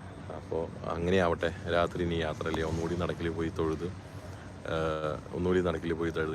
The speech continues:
ഞാൻ പറഞ്ഞില്ലേ, നല്ല മനോഹരമായിട്ട് ആ ഭഗവാൻ ഗുരുവായൂരപ്പൻ്റെ മുകളിൽ അവർ അലങ്കരിച്ചിട്ടുള്ളത് കണ്ടു കഴിഞ്ഞ് കഴിഞ്ഞാൽ, ഏഹ്, നമ്മൾ അത്രയും, ഏഹ്, ഏഹ്, തുളസിമാലകൾ കൊണ്ട്, ഏഹ്, ഏഹ്, ഏഹ്, ചുറ്റി, ഈ ഒരു പട്ടൊക്കെ, ഏഹ്,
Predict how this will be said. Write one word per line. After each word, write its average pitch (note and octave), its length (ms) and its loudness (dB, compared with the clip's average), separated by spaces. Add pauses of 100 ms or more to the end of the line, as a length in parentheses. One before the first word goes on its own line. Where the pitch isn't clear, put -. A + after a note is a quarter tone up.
ഞാൻ E2+ 120 2
പറഞ്ഞില്ലേ, F2 280 4
നല്ല E2 120 2 (120)
മനോഹരമായിട്ട് F2+ 680 4
ആ - 20 2 (100)
ഭഗവാൻ E2+ 280 0 (120)
ഗുരുവായൂരപ്പൻ്റെ E2+ 580 0 (340)
മുകളിൽ F2 300 2
അവർ F2+ 140 2
അലങ്കരിച്ചിട്ടുള്ളത് E2 720 -2
കണ്ടു E2+ 180 -2
കഴിഞ്ഞ് E2 220 0
കഴിഞ്ഞാൽ, E2 260 -2 (800)
ഏഹ്, D#2+ 240 4
നമ്മൾ E2 160 2 (400)
അത്രയും, G2+ 460 2 (280)
ഏഹ്, E2 200 -2 (500)
ഏഹ്, E2 240 0
തുളസിമാലകൾ E2 600 2 (120)
കൊണ്ട്, E2 180 0 (280)
ഏഹ്, D#2+ 140 -2 (720)
ഏഹ്, D#2+ 260 0 (200)
ഏഹ്, D#2+ 280 2 (120)
ചുറ്റി, F2 320 -4 (380)
ഈ F2 40 0 (160)
ഒരു E2 160 2 (220)
പട്ടൊക്കെ, F2 460 4 (260)
ഏഹ്, D#2+ 360 0